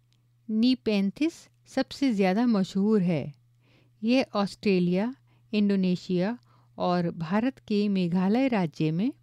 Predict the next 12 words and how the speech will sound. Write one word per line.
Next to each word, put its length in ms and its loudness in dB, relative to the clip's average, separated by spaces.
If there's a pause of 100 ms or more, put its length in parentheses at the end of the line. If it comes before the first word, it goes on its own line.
पाया 220 0
जाता 320 -2
है। 300 -6 (840)
इसका 320 -2
आकार 680 -2 (320)
लंबे 500 2
घड़े 320 2
जैसा 300 0
होता 340 -2
है, 240 -2 (500)
जिसके 440 -2
ऊपर 500 -2